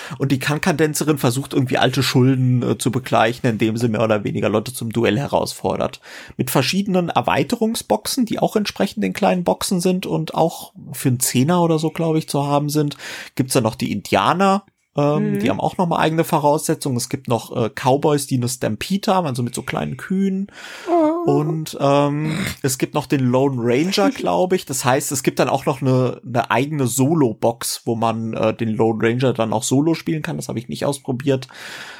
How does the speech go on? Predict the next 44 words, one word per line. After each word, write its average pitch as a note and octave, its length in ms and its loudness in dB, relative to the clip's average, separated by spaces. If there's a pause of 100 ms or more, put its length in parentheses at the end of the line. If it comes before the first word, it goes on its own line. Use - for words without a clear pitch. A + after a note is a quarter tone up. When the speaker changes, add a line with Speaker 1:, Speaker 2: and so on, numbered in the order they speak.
(120)
Speaker 1:
Ähm, A2 280 0 (160)
ist - 140 0
ein F#3+ 80 2
Spiel, E3+ 320 0
was C#3+ 340 2
drei C3 400 0
bis - 160 -2
vier C3+ 200 0
Spieler, A3+ 560 0 (280)
ähm, F3+ 540 -4 (480)
würde D3 460 -2
ich - 60 -6
sagen, D3+ 220 0
optimal D3 460 0
ist. C3+ 100 -2
Es A2 140 -6
geht C3+ 160 0
auch B2+ 120 -2
zu - 140 -16
zweit. C#3 400 2 (240)
Und C#3 120 2
es C3+ 140 0
ist C3+ 120 -2
halt C3+ 160 0
ein C3 80 -2
Programmierungsspiel, G#2 1000 -2
ähnlich A#2 240 -2
wie A2 80 -2
Colt D3 240 2
Express. C3+ 540 0
Man A2 160 -2
programmiert B2+ 600 0
sich, D#3 440 0
ähm, B2 560 -2 (400)
anhand A#2+ 320 2
der A2+ 100 4
Karten, C3+ 380 0
die C3 100 2
man B2 160 2
in G#2+ 140 -2
seinem G#2+ 260 2
persönlichen G#2+ 560 -2
Deck F3+ 240 -2
hat. E3+ 280 0